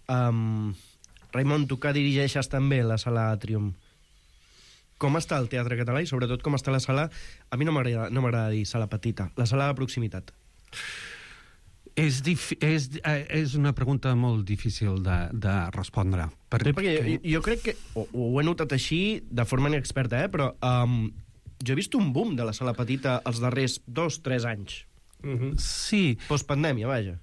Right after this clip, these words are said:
Speaker 2: Sí, perquè en, ta-, també ens hem unit, no?, a través d'on el Teatre Batega, i aleshores hem, això ens ha donat més visibilitat. Però a mi m'agradaria molt, i, i crec que una còpia és un exemple claríssim, que s'atrevís i que s'apropés molta gent que no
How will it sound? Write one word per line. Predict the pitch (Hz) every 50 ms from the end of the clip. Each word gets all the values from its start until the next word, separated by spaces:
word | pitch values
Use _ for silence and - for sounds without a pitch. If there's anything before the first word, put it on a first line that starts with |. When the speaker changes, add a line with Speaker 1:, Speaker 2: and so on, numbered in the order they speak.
| - _ _ _ _ _ _ _ - 160
Speaker 2:
Sí, | - - - 208 214 190 147
perquè | 170 156 - - 160 160 156
en, | 156 156 143 -
ta-, | 156 151 143
també | - 151 147 147 151
ens | 160 143 165
hem | 156 143 131
unit, | 131 170 208 180 160 147 139
no?, | 147 175 180
a | 135
través | 139 131 135 135 123
d'on | 113 131 127 127 123
el | 123 123 113
Teatre | 127 127 117 123 123
Batega, | 117 107 - 147 147 131 123 123
i | 123 117
aleshores | 117 113 107 107 113 107 117 113 113
hem, | 120 117 117 120 -
això | 123 - - 123 123
ens | 120
ha | 127 127
donat | 120 120 113 104 113
més | 117 117 101
visibilitat. | 107 117 113 101 113 110 107 101 98 - 143 131 123 104 - - - _ _ _ _ -
Però | 143 143 139 - - - - -
a | 131
mi | 135 151 160 190 202
m'agradaria | 170 156 135 135 127 120 120 123 143 139
molt, | 139 143 139 120
i, | 110 - - - 143
i | 117
crec | - 175 180 -
que | 165
una | 143 117 107 -
còpia | 120 117 110 - 104 104 92 87 87 -
és | - 107 107 95 87 92 104
un | 101 101
exemple | 104 95 95 90 95 107 123 120 113 - 120 117 104
claríssim, | - 110 101 98 98 120 123 - - 139 139 151 151 - - - - - - - - -
que | - 131
s'atrevís | 120 - - 135 107 - 117 120 117 135 156 156 139 113 110
i | 110
que | - - 113
s'apropés | - - 123 - - 123 117 107 - 135 123 120 131 - - - - -
molta | 131 131 147 156 143 151
gent | 135 107 139 143 135
que | - 135 117
no | 113 127 135 135